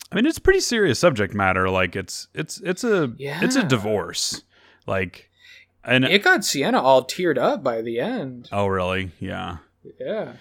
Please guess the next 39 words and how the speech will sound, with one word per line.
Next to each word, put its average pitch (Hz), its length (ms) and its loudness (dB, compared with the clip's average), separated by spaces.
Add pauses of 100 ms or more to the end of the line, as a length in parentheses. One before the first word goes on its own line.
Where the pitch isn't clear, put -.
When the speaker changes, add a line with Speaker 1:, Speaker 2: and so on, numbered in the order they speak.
(120)
Speaker 2:
it's - 260 -2
a - 60 -16
tough 185 320 0
one. 135 400 -6
Speaker 1:
Yeah, 113 260 4
it's, 123 220 0
it's, - 440 -6
it's 170 200 -2
amazing. 107 400 0
I 107 40 -2
mean, 107 160 0
for, 113 440 0
for 120 200 -4
me, 131 600 2
my 113 320 0
parents, 113 720 -2 (320)
uh, 92 560 -2 (760)
aren't 123 260 6
divorced. 95 540 -8
They're 92 120 -6
still 107 240 -2
together. 92 540 -6 (460)
I 98 60 -10
mean, 95 120 -4
I 101 40 2
know 120 200 6
that 104 100 -2
that's 101 260 -2
the 92 100 -10
case 95 240 -6
for 92 140 -10
you, 92 540 0 (340)
but 92 280 0 (340)
for 113 160 0
Morgan, 135 480 4
it's 95 200 -2
different. 98 420 0
Like, 92 240 -6
her, 101 720 0